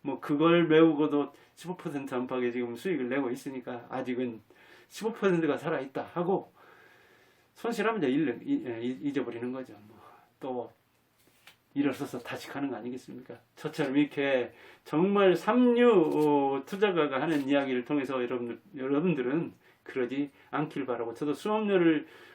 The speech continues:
엄청나게 지불하고 경험의 학교에서 배웠거든요. 이제, "야, 정말 급등주는 따라가지 말아야 되겠다.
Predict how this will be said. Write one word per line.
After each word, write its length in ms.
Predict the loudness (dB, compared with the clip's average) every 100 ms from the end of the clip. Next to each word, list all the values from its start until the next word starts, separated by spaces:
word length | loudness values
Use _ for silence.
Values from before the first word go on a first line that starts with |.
| _ _ _ _
엄청나게 760 | 6 8 8 6 6 8 8 4
지불하고 600 | 2 0 2 2 -2 -4
경험의 320 | -4 -2 0 -2
학교에서 440 | -2 -4 -4 -6
배웠거든요. 500 | 0 0 0 -2 0
이제, 320 | -2 -2 -6 -6
"야, 340 | -8 -10 -18 _
정말 520 | -10 -4 -2 -2 -4 -6
급등주는 500 | -4 -2 -2 -4 -4
따라가지 340 | -4 -4 -10
말아야 200 | -14 -16
되겠다. 300 | -18 -20